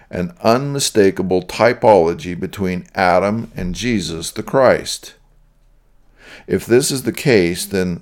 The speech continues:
since we know that Adam is not the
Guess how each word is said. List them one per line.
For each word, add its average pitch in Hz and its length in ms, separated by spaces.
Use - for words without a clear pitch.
since 180 400
we 143 100
know 107 680
that 82 240
Adam 110 480
is - 260
not 90 520
the - 180